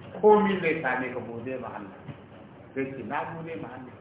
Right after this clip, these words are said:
Allahul musta'an, shi ko abin da zai faru na musiba ana nema Allah taimako da nufi.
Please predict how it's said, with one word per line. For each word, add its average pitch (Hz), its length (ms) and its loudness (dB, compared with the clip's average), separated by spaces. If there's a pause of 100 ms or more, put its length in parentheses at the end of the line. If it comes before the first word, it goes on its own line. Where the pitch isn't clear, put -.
(680)
Allahul 120 360 -6
musta'an, 156 440 2 (120)
shi 165 160 -10
ko 139 120 -6
abin 147 260 -6
da - 60 -4
zai 139 220 -2
faru 143 260 2
na 156 120 -6
musiba 170 360 -8
ana 135 280 -10
nema 165 280 -8
Allah 131 280 -4
taimako 117 320 -10
da - 80 -10
nufi. 104 280 -12